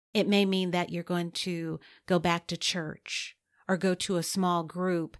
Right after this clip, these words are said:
um, focused on grief and loss. I want you to think of all the things that you can do to help you. Uncertainty, a state of limited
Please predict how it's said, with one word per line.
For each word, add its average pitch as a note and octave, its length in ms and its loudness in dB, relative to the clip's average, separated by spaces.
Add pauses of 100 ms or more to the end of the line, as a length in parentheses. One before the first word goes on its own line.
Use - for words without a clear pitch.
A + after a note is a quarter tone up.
(300)
um, D#3 440 -2
focused - 600 0
on D#3+ 320 -4 (260)
grief F3 480 -2
and E3 240 -2
loss. D#3 560 -4 (440)
I G3+ 140 6
want G3+ 260 2
you G#3 80 4
to F#3 80 2
think G3 260 2
of F#3 160 0
all B3+ 400 12
the C4 140 6
things F#3+ 720 4 (240)
that F#3 240 2
you C4+ 540 4
can B3+ 420 2
do E3+ 680 6 (500)
to A3 80 0
help F#3 340 -2
you. E3+ 380 -2 (1300)
Uncertainty, E3+ 1000 -2 (760)
a F3+ 100 -4
state A3+ 600 0
of D#3 160 2
limited A3+ 640 4